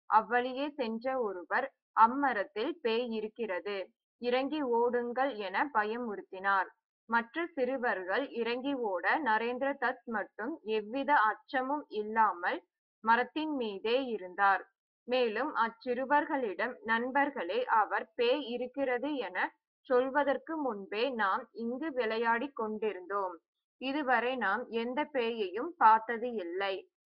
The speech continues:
அதனால் பயப்படாமல் வாருங்கள்," என்றார்.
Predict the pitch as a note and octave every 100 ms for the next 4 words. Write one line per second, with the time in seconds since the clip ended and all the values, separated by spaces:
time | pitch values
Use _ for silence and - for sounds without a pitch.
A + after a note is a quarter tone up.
0 | _ A3 B3 A3 G3 C4 A#3 A3 A#3 C#4+
1 | B3+ G#3 F3 F#3+ C4 G#3+ G#3+ A#3 A#3 A3+
2 | A#3+ A#3+ F#3 F3+ E3+ G3+ G3 E3+